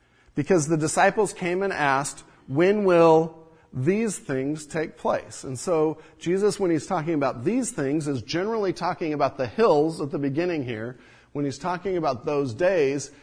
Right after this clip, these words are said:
he's generally talking about the end of time and his second coming. Okay, got the fire hose all ki-, all drenched now, just with all kinds of, but that gives it, Don, if you could just leave that up, that gives us, um,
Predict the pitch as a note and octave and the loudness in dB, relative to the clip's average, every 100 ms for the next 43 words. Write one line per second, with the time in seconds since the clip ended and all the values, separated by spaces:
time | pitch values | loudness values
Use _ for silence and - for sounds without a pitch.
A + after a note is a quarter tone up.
0 | - - C3+ G#2+ C#3 C#3+ C#3 C3 B2+ C3+ | -20 -6 -4 -2 -4 -4 -2 -4 -6 -8
1 | A#2+ C3+ B2 A2+ A#2+ G#2+ A#2 G#2 G#2+ G2+ | -8 -8 -8 -8 -10 -8 -8 -8 -10 -12
2 | - E3+ B2+ G#2 A2 G2+ G#2+ - F#2+ G2 | -14 -12 -10 -8 -8 -8 -10 -12 -12 -14
3 | - B2+ F2+ C#2 - _ _ _ _ _ | -12 -10 -10 -12 -20 _ _ _ _ _
4 | _ _ _ _ _ _ - A2 - - | _ _ _ _ _ _ -4 -4 -4 -6
5 | A#2 B2 C3+ C3 C3 C3+ C#3 C#3+ B2+ D#3+ | -6 -2 2 2 2 0 -2 -4 -6 -6
6 | C#3 A#2 A#2+ C3 C3 C3 - C3 B2+ C3+ | -8 -6 -6 -6 -6 -6 -6 -4 -4 -6
7 | B2+ - - - C3+ C3 A#2 B2+ B2 C3+ | -10 -20 -20 -8 -6 -4 -2 -2 0 -2
8 | A#2+ A#2+ B2 A#2+ D#3 G#3 G#3 G#3+ F#3 D#3+ | -2 -2 -2 0 2 2 4 2 2 -2
9 | C3 F#3+ G3 F3 G#3 F#3+ C#3 D#3+ E3+ D#3+ | -2 0 0 -2 -2 -2 0 0 2 2
10 | D3+ C3+ B2 B2+ D3+ E3+ D#3 E3+ D3 D3+ | 2 2 0 0 0 2 4 4 4 2
11 | - - - - _ _ - A2+ | 0 -10 -18 -20 _ _ -6 -6